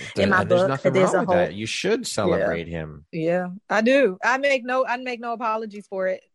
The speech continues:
Speaker 2: at
Speaker 1: No,
Speaker 2: all. <laughs>
Speaker 1: and nor should you. He's had a huge impact on who you are as a person.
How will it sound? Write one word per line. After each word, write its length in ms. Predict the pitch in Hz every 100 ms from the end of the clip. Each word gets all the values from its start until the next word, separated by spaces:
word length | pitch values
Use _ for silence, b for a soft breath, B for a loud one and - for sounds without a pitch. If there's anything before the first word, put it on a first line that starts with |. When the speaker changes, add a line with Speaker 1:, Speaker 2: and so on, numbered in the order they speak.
| -
Speaker 2:
at 200 | 208 220
Speaker 1:
No, 80 | 214
Speaker 2:
all. 240 | 160 - 277 285
<laughs> 200 | 294 -
Speaker 1:
and 240 | - 107 117
nor 220 | 123 120
should 320 | - 147 147
you. 100 | 107
He's 220 | 101 104
had 180 | - 113
a 60 | 104
huge 500 | - - 120 123 107
impact 640 | 107 147 147 101 101 -
on 260 | 95 92 87
who 200 | 110 110
you 200 | 104 101
are 220 | 120 117
as 100 | 104
a 80 | 92
person. 560 | - 302 - 85 80